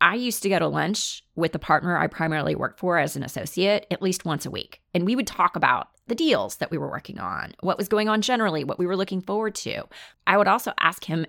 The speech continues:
very specific questions about learning opportunities, about where I could grow, about what I could do differently, okay? So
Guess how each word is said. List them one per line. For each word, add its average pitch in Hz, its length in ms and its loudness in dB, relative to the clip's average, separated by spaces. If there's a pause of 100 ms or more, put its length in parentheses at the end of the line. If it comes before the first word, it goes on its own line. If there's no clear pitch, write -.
very 156 260 2
specific - 400 -12
questions 147 680 -2 (440)
about 190 180 4
learning 208 280 4
opportunities, - 720 -4
about 175 260 0
where 185 140 8
I 214 80 8
could 208 160 -4
grow, 196 360 2
about - 200 0
what 151 120 4
I 170 80 2
could 185 160 -8
do 175 120 -4
differently, - 560 -6 (180)
okay? 160 420 -2 (640)
So 214 420 4